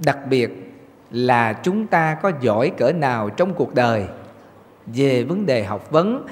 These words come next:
chúng ta càng phải tôn kính cha mẹ nhiều hơn và quý trọng những người lớn tuổi. Những người nhỏ tuổi chúng ta cũng phải quý mến, và những người bằng tuổi chúng ta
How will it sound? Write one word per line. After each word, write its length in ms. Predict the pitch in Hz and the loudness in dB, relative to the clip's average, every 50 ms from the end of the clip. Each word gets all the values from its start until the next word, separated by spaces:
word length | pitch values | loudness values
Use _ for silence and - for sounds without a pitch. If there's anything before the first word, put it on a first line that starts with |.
| - - - - | -18 -18 -4 -2
chúng 220 | 190 196 220 214 | 0 0 0 -2
ta 240 | 185 165 151 143 139 | -2 -2 -2 -2 -4
càng 420 | 139 - 139 131 123 113 98 95 95 | -2 0 0 0 0 -2 -6 -8 -6
phải 160 | - 92 127 | -6 -6 -6
tôn 300 | 131 - 165 156 143 143 135 | -2 0 0 0 0 -2 -6
kính 200 | - 156 180 196 190 | -6 -6 -6 -6 -4
cha 140 | - 151 135 | -4 -6 -4
mẹ 240 | 131 117 101 95 101 | -4 -4 -6 -6 -6
nhiều 260 | 107 107 101 95 90 | -4 -4 -4 -4 -4
hơn 220 | 92 120 120 120 - - - - - - - - - - _ _ - | -4 -6 -6 -6 -8 -14 -20 -20 -20 -20 -20 -20 -20 -20 _ _ -16
và 340 | 113 113 131 127 120 113 104 101 - | -2 2 2 2 4 2 0 -2 0
quý 200 | 143 190 226 233 - - | 0 0 0 -2 -2 -2
trọng 240 | 131 107 98 113 | -2 -2 -2 -4
những 160 | 117 110 135 160 | -6 -6 -6 -4
người 200 | 143 107 101 98 | -2 -2 0 0
lớn 300 | 113 147 190 226 233 220 | 0 0 0 0 -2 -2
tuổi. 280 | - 107 113 139 180 214 - - - - - - - - - - - - - | 0 0 2 0 0 -2 -6 -14 -20 -20 -20 -20 -20 -20 -20 -20 -20 -16 -8
Những 220 | 120 123 151 180 | -6 -4 -2 0
người 280 | 175 156 135 127 117 107 | 0 0 0 0 0 0
nhỏ 260 | 120 117 110 127 175 | -2 0 2 2 0
tuổi 280 | 196 - 117 107 107 113 | 0 0 0 0 0 0
chúng 220 | - - 180 196 | -2 -4 -6 -2
ta 220 | - 151 139 139 - | -2 -2 -4 -4 -6
cũng 160 | - 107 135 | -6 -8 -6
phải 180 | 151 - 92 104 | -6 -6 -6 -4
quý 220 | 117 143 160 196 | -2 -2 -2 -2
mến, 320 | 202 196 185 190 208 220 - - - - - - - - | 0 0 0 0 0 -2 -6 -8 -14 -20 -20 -20 -16 0
và 220 | 123 127 127 117 | 2 2 2 2
những 220 | 107 107 117 147 | 0 -2 -6 -4
người 160 | 165 156 117 110 | -4 -4 -4 0
bằng 320 | 113 131 123 110 98 98 95 | 0 0 0 0 -6 -6 -6
tuổi 240 | 113 98 95 113 - | -4 -4 -4 -6 -6
chúng 200 | - 170 165 196 | -8 -8 -8 -6
ta 180 | 185 156 127 123 | -6 -6 -6 -6